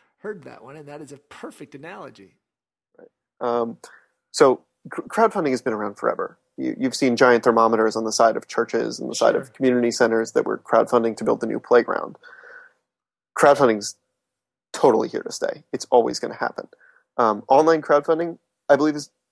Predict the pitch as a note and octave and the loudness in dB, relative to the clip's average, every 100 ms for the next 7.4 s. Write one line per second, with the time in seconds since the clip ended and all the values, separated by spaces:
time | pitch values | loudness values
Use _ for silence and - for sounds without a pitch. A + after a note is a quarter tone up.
0 | - C#3+ - D#3 D3 D3+ - C#3 C#3+ C3+ | -2 -2 0 -4 -4 -6 -2 0 0 0
1 | A#3 _ _ _ _ _ - A2+ A#2 A2 | -2 _ _ _ _ _ -2 2 2 -2
2 | - _ _ _ _ _ _ _ - C#3 | -14 _ _ _ _ _ _ _ -4 -4
3 | - C3 C#3 A#2 B2+ A#2+ - B2 B2 B2 | 0 0 0 -2 0 0 0 -4 0 0
4 | A#2+ - A#2 C3+ - _ _ - C3+ C#3 | 0 0 -2 -2 -14 _ _ -6 -2 -2
5 | C3+ D3 C3+ C#3 _ _ _ _ _ B2 | -4 -4 -4 -6 _ _ _ _ _ -2
6 | A2+ B2 A#2 A#2 A2+ A2 A2 A2 A2 A2 | 0 0 0 2 2 2 -6 -2 0 0
7 | G#2+ A2+ A2 | 4 4 2